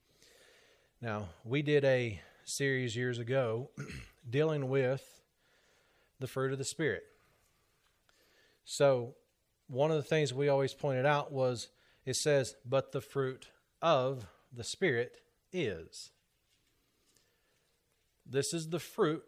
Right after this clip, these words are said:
that the Spirit will produce in you. This is His fruit, not your fruit.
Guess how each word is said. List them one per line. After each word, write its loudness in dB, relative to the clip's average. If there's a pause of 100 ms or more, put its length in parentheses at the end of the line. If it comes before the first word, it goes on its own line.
that -6
the -4
Spirit 0 (100)
will -4
produce 0 (100)
in -2
you. -12 (840)
This -6
is -10
His 0
fruit, -8
not -4
your -2
fruit. -10